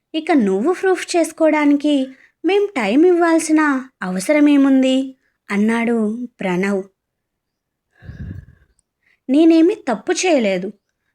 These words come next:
అబద్ధమూ చెప్పలేదు," అని ప్రియా,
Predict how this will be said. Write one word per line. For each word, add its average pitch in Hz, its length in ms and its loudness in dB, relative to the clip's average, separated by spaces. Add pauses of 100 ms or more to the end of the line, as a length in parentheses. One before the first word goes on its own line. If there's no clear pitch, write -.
(140)
అబద్ధమూ 202 520 2
చెప్పలేదు," 247 680 -2 (640)
అని 277 220 2
ప్రియా, 214 600 -4